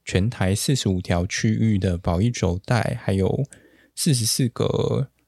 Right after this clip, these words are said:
绿网的关注区吧。对，反正就是它是一个公开的图资，那大家有需要的话就可以去下载来运用哦。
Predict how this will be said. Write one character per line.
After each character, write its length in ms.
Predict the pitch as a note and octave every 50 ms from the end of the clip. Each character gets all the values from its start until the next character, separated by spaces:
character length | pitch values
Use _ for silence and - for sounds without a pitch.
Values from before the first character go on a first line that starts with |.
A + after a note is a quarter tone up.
| _ _
绿 160 | - D#3 C#3+
网 260 | A#2 G2 F2+ E2+ E2 E2
的 160 | D#2+ E2+ F2
关 220 | - G#2 G2 G#2+
注 180 | - B2+ G#2+ F#2+
区 240 | - - - - -
吧。 300 | - - A#2 A#2+ - _ _ _ _ _ _ _ _ _ _
对， 240 | - - - C3+ - - - - _ _ _ _ -
反 120 | - F#2
正 460 | E2+ F2+ F#2+ F#2+ F#2 F#2 F#2 G#2+ A#2+ -
就 140 | - - G2
是 220 | - A#2 G2+ F#2+
它 160 | F#2+ G#2+ G#2
是 100 | G#2+ A#2
一 80 | G#2+ G2
个 140 | F#2+ F#2 F2
公 260 | - G#2+ G#2+ A2 A2+
开 220 | - - G#2+ G#2+
的 200 | G#2 G2 F2 F2+
图 220 | F2 - - F#2+ F2
资， 240 | - - A2 A2 A#2+
那 400 | B2+ A#2 G#2+ G2+ F#2 F2+ F#2 - - - _ _ _ _ _ _ _ _ _ _ - -
大 100 | A2+ G#2
家 180 | - A2+ G#2
有 220 | G#2 G2 F2 E2 -
需 280 | - - - A2+ A#2+
要 200 | C3+ C3+ A#2+ G#2
的 160 | G2+ F#2 E2+
话 220 | - - G2+ F#2 F2+
就 120 | - G2+
可 160 | G2 - -
以 160 | G2+ - G#2 G#2+
去 300 | - - G#2 G2 F#2 F#2+
下 220 | - - A2 G2
载 100 | - G2
来 240 | G2 - - - - B2
运 200 | G#2+ F#2+ F#2 G2
用 180 | G#2+ G2+ F#2+
哦。 300 | F2+ E2+ F2 F2 E2+ G2